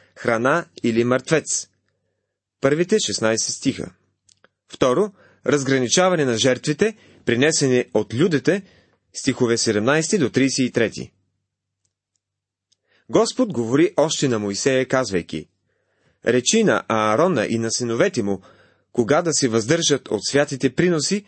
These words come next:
които израелтяните ми посвещават, за да не омърсяват моето свято име. Аз съм Господ.“ Книгата Левит,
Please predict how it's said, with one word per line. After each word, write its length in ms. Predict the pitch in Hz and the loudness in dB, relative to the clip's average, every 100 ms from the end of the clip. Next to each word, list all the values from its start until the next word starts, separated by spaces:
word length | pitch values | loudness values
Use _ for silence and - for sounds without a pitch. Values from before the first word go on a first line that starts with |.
| _ _ | _ _
които 420 | 139 127 131 131 | -2 2 2 2
израелтяните 760 | - 117 113 110 107 139 151 160 | 0 0 2 2 2 0 -2 -2
ми 120 | 156 | -4
посвещават, 800 | - 113 117 - 156 113 - - - _ - _ | -2 -4 -2 0 0 0 -4 -12 -20 _ -20 _
за 200 | - 120 | -4 -2
да 100 | 123 | 0
не 100 | 117 | 0
омърсяват 720 | 107 98 98 143 135 160 - - - | 0 0 0 0 2 -2 -4 -12 -2
моето 380 | 107 110 - | 0 2 0
свято 480 | 107 - 104 101 98 - | -4 0 0 0 -4 0
име. 320 | 123 87 78 _ _ _ _ _ _ _ - | 0 0 -8 _ _ _ _ _ _ _ 0
Аз 200 | 165 - | 0 2
съм 160 | 196 | 2
Господ.“ 640 | 165 151 - 85 - - - _ _ _ _ _ _ | 2 0 -2 -8 -10 -20 -20 _ _ _ _ _ _
Книгата 340 | 113 101 - 95 | -10 -8 -6 -6
Левит, 300 | 101 196 | -2 -4